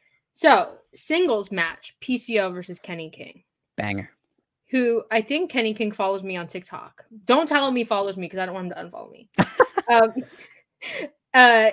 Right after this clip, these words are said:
Speaker 1: Impact Digital Media title match: Joe Hendry versus Brian Myers. Brian Myers is another kinda unsung hero of
Speaker 2: <laughs>
Speaker 1: wrestling, I think. <laughs> Uh, we already talked about Gresham versus Bayley. Um,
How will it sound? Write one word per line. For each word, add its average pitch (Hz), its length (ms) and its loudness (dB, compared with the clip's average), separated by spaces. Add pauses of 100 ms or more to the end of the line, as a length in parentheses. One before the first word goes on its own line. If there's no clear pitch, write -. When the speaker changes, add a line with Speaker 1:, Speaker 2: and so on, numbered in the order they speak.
Speaker 1:
Impact 320 380 4
Digital 269 260 0
Media 247 340 0
title 247 300 -6
match: - 420 -14 (100)
Joe 202 220 -2
Hendry 185 520 -10 (240)
versus 185 280 -14
Brian 208 400 2
Myers. 175 400 -4 (220)
Brian 554 320 10
Myers 302 360 8
is 247 100 -2
another 262 400 2
kinda 262 400 0
unsung 233 480 0
hero 190 480 -4
of - 220 4
Speaker 2:
<laughs> - 0 -
Speaker 1:
wrestling, 233 480 -2
I 262 180 2
think. 254 460 -2 (380)
<laughs> - 140 0 (1600)
Uh, 294 180 6
we 320 80 2
already 370 120 4
talked 320 180 0
about 277 200 -4
Gresham 247 340 -2
versus 214 260 -4
Bayley. 220 640 4 (320)
Um, 220 420 2